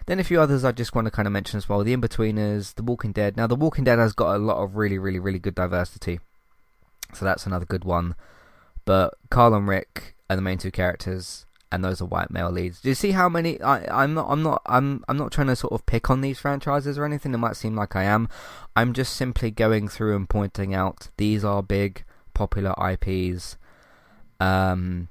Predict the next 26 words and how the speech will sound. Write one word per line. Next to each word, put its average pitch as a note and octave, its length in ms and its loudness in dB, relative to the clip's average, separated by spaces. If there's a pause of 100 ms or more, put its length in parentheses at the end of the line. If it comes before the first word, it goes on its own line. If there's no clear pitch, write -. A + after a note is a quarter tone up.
(1160)
that G2 220 -2
have F#2+ 160 0
still F#2+ 280 0
got, F2 300 -2 (220)
um, F2 600 0 (140)
white F2+ 280 -2
male F2 200 -2
leads, F2 520 -6 (120)
and G#2 140 0
there's, C3+ 140 0
there's D3 340 2 (200)
a A2+ 80 2
surprising C3 560 6
amount G2+ 320 0
of F2 80 -12
them. F2 200 -8 (240)
So - 180 -6
I F2+ 140 0
just F#2+ 200 -6
wanted G2+ 180 -6
to - 40 -18
kinda F#2 160 -6
mention F2+ 300 -4
them F#2 120 -8
from F#2 160 -10
that, F2 180 -2